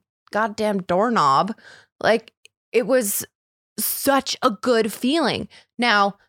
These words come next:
to my family or to people successful in business or whatever, is that a big deal? No. But to me,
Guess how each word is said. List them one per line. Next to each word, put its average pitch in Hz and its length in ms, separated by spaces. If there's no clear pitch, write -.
to 208 500
my 202 220
family 196 460
or 180 240
to - 180
people 170 640
successful 175 880
in 165 400
business 165 640
or 170 120
whatever, 147 480
is 185 140
that 185 180
a 190 40
big 190 220
deal? 202 320
No. 214 400
But 180 220
to 208 100
me, 202 500